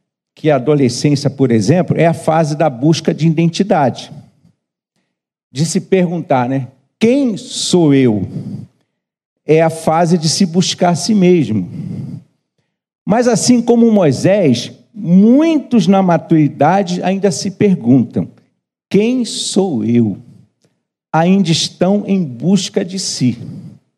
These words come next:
E uma coisa interessante no texto é que Deus não responde e não afirma nada a respeito de Moisés.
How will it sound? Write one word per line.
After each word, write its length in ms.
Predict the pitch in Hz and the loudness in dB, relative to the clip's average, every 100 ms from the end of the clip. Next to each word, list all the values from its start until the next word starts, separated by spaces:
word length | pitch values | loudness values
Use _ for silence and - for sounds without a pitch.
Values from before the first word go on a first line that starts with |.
| _ _ _ _ _ _ _ _ _ _ _ _ _ | _ _ _ _ _ _ _ _ _ _ _ _ _
E 80 | 233 | 0
uma 240 | 277 254 | 2 0
coisa 380 | 180 208 226 190 | 0 0 0 0
interessante 680 | 180 190 165 - 165 151 147 | -2 0 0 0 0 0 2
no 140 | 123 | 2
texto 680 | - - 214 175 - - - _ | 0 0 2 2 -2 -12 -14 _
é 100 | 185 | -4
que 200 | 196 202 | -4 -2
Deus 540 | 170 147 233 262 233 190 | 0 2 4 4 2 2
não 500 | 180 190 202 269 285 | 4 4 4 4 4
responde 1160 | 240 233 - - _ 196 233 262 208 220 240 - _ _ - | 4 2 -4 -12 _ -2 0 0 -2 -2 -4 -8 _ _ 0
e 80 | 185 | 2
não 240 | 196 226 | 2 0
afirma 540 | 196 - 202 208 190 165 | 0 -2 0 2 2 -2
nada 360 | 165 202 190 | -2 -4 -2
a 40 | 185 | 0
respeito 640 | 190 - - 170 180 180 | 0 -4 -2 0 0 -2
de 160 | 143 170 | -2 -2
Moisés. 760 | 180 156 110 107 104 - | 0 0 -2 -2 -4 -8